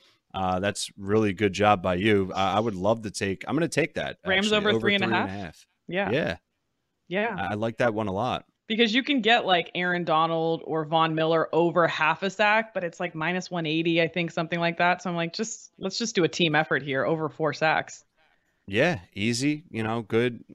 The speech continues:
Speaker 1: good price there, pretty straightforward. I think that's a, that's a good call by you.
Speaker 2: Yeah. I haven't bet that one just yet, but, um, it's, I'm circling it. I'm circling it.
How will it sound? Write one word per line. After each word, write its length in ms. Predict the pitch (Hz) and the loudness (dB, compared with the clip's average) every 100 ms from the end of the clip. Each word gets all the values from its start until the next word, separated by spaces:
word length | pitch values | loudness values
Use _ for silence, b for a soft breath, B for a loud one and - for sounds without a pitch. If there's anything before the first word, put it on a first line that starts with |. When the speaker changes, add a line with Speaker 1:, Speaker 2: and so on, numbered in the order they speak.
| - 110 | -18 -6
Speaker 1:
good 240 | 113 117 | -2 -2
price 300 | - 117 120 | 2 2 2
there, 260 | - 117 123 | -2 -2 -2
pretty 200 | - 120 | -2 -2
straightforward. 680 | - 120 113 - 104 120 127 | 0 0 -2 -2 0 0 0
I 220 | 104 104 | 0 0
think 240 | 101 120 113 | 0 -4 0
that's 260 | 113 - | 0 0
a, 220 | 113 107 107 | 0 0 -2
that's 220 | 104 107 | -8 -6
a 40 | 107 | -6
good 140 | 113 | -4
call 200 | 107 117 | 0 2
by 160 | 113 80 | 2 -2
you. 200 | 78 - _ _ - | -4 -8 _ _ -8
Speaker 2:
Yeah. 420 | 175 156 135 147 _ _ - | 2 4 4 2 _ _ 0
I 80 | 190 | 4
haven't 260 | 226 233 185 | 6 4 4
bet 200 | 170 175 | 2 4
that 160 | 185 | 2
one 180 | 190 190 | 2 -2
just 340 | 185 175 - - | -2 -2 -4 -4
yet, 380 | 165 175 185 | 2 2 0
but, 340 | 180 160 139 - 160 | -2 0 0 -4 -6
um, 380 | 156 147 139 - - | -4 -4 -6 -12 -6
it's, 240 | 165 156 - | -6 -6 -8
I'm 120 | 160 | -6
circling 520 | - 151 - 131 131 | -2 -2 -2 -2 2
it. 160 | 131 - - | 0 -2 -8
I'm 80 | 170 | -4
circling 460 | 143 - - 110 | -4 -4 -6 -4
it. 140 | 107 | -6